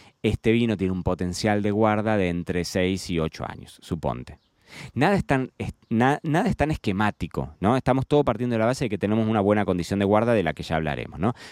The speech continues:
Pero obviamente que nada es tan esquemático. Vos lo podés guardar cinco años y el vino estar espectacular, lo podés guardar diez años y el vino puede estar espectacular también.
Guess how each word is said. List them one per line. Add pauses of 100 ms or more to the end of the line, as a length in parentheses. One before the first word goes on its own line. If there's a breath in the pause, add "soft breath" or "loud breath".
Pero
obviamente
que
nada
es
tan
esquemático.
Vos
lo
podés
guardar
cinco
años
y
el
vino
estar
espectacular,
lo
podés
guardar
diez
años
y
el
vino
puede
estar
espectacular
también.